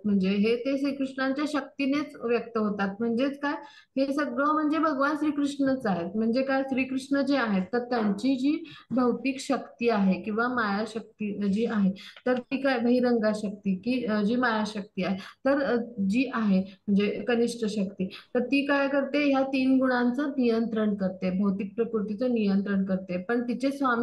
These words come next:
कोण आहेत? स्वत-, स्वतः आहेत भगवान श्रीकृष्ण. पण असं जरी असलं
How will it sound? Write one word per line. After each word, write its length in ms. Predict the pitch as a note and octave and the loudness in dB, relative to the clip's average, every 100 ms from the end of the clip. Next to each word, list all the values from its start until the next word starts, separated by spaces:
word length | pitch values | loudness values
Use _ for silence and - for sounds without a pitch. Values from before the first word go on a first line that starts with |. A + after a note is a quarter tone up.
| C4+ | 0
कोण 220 | C#4 C#4+ | 2 2
आहेत? 120 | D#4 | 0
स्वत-, 560 | D4+ D4 C#4 B3 B3+ A#3 | -2 -4 -2 -2 -2 -4
स्वतः 300 | - C4 D4+ | -2 0 2
आहेत 180 | D4 C4 | 0 0
भगवान 440 | A3 G#3+ F#3 F#3+ | 0 2 2 2
श्रीकृष्ण. 500 | G3+ G3 G3 G3 F#3+ F#3+ - - | 2 0 0 2 -2 -2 -10 -2
पण 100 | C#4 | 0
असं 400 | C#4 A#3 G3 C#4 | 2 -2 2 0
जरी 280 | C#4+ D4+ C4+ | 2 0 0
असलं 440 | B3 A#3+ G#3+ A#3+ | -2 0 -2 -2